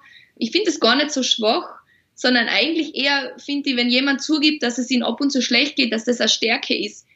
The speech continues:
Es ist in, auf der Welt nicht immer alles rosarot und es geht nicht jedem immer gut, es geht auch mir nicht immer gut. Also da würde ich irgendwas vorspielen, was ich nicht bin.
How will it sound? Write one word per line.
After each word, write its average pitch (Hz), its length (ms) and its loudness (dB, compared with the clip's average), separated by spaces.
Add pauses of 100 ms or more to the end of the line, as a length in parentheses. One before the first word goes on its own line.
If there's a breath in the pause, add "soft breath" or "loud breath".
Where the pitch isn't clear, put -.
(160)
Es 214 320 -2
ist - 440 0
in, 269 240 -2
auf 220 120 -10
der 214 200 2
Welt 226 240 2
nicht 233 180 -4
immer 254 220 -2
alles 233 320 -2
rosarot 208 500 -2
und 214 140 -10
es 226 160 -8
geht 302 220 0
nicht 294 200 -4
jedem 254 320 2
immer 262 300 2
gut, 233 200 2
es 220 140 -6
geht 240 180 -2
auch 208 120 0
mir 285 260 0
nicht 370 220 -4
immer 226 240 -2
gut. 208 240 -4 (380 loud breath)
Also 233 240 0
da 240 180 0
würde 302 180 2
ich 277 120 0
irgendwas 285 520 0
vorspielen, 254 640 2
was 226 180 -4
ich 240 60 0
nicht 202 180 -4
bin. 302 340 2